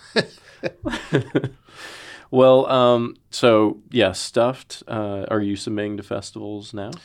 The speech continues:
Speaker 1: Yeah, I've started. I'm using, uh, Film Freeway now, and, uh, I haven't heard anything yet, but, uh, I've submitted to a few. I'm being kinda cheap about it, you know. Um,
Speaker 2: Yeah. There's so many.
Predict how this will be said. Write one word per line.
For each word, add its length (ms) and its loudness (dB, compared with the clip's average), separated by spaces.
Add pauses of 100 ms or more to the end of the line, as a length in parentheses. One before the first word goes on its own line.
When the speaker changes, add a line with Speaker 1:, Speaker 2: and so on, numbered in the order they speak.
(260)
Speaker 1:
Yeah, 380 -2
I've 360 -6
started. 640 -2 (100)
I'm 340 -8
using, 680 -6
uh, 200 -10
Film 280 -4
Freeway 460 -8
now, 460 -8
and, 380 -12
uh, 520 -12
I 60 -6
haven't 180 -4
heard 140 0
anything 340 -4
yet, 360 -8 (140)
but, 380 -14
uh, 280 -14
I've 140 -18
submitted 360 -6
to 120 -6
a 40 -6
few. 360 -8
I'm 140 -8
being 260 -8
kinda 480 -10 (800)
cheap 380 -10
about 400 -8
it, 180 -12 (260)
you 180 -16
know. 440 -14 (140)
Um, 160 -12
Speaker 2:
Yeah. 180 -8 (880)
There's 140 -12
so 200 -4
many. 380 -8